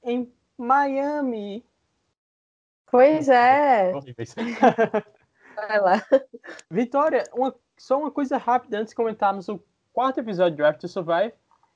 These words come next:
Speaker 1: Informação que saiu durante a corrida é que teremos G P em Miami. Foi confirmado.
Speaker 2: No último podcast, a gente, é, tinha trazido, né, no, no nosso giro de notícias,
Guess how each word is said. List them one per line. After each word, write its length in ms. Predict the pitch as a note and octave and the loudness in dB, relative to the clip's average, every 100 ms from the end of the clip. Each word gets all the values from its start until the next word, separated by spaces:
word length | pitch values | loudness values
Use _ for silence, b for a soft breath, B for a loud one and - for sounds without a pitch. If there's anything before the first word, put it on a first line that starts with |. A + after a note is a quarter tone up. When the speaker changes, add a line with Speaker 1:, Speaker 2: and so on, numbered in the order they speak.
| - | -12
Speaker 1:
Informação 600 | G3 A3+ A#3 A3+ A3+ A3+ | -2 0 0 -2 -4 -8
que 80 | |
saiu 240 | - A3 G3+ | -4 -4 -2
durante 720 | F3+ C#4+ C4+ A3 D#4 B3 E3+ | 2 4 4 4 2 0 -2
a 120 | - D#3+ | -2 0
corrida 540 | F3 E3 D#3+ F#3+ A#3+ - | 2 2 0 0 -4 -2
é 100 | G#3+ | -6
que 100 | - | -2
teremos 440 | D4+ C#4+ C4 C#4 | 2 4 4 4
G 120 | B3+ | 0
P 140 | A#3+ A#3+ | 2 2
em 80 | |
Miami. 500 | B3+ D4 G#3 A#3+ F3 B2+ | 2 0 0 -2 -4 -6
Foi 140 | G3+ | -4
confirmado. 680 | A#3 C4+ D#4 A3+ F#3+ G3+ D3+ - _ _ _ _ - | -2 -2 0 -2 -2 -4 -6 -10 _ _ _ _ -8
Speaker 2:
No 140 | G#3+ | -2
último 300 | D4 F4+ F4 | -2 -2 -2
podcast, 580 | - A#3+ - G#3+ G#3+ - | 0 0 0 0 0 0
a 40 | A3+ | -4
gente, 600 | G#3 - G#3+ G3+ F#3 - _ | -8 -8 -8 -6 -8 -12 _
é, 400 | F#3+ F#3 F3 E3+ | -4 -2 -2 -4
tinha 640 | - - F#3+ F#3+ F3 E3+ - | -6 -6 -2 -2 -2 -4 -6
trazido, 500 | - D4 D4 A#3+ B3 | 2 2 2 0 0
né, 160 | G#3 G#3 | 2 0
no, 140 | G3+ | 0
no 80 | F#3+ | -2
nosso 300 | G3 G3 A3 | -2 0 -2
giro 240 | G3+ G#3 G#3+ | 0 2 2
de 100 | G#3 | 0
notícias, 760 | A3 A#3+ G#3+ B3 - D4+ D4 | -2 -4 -4 -4 -2 -4 -4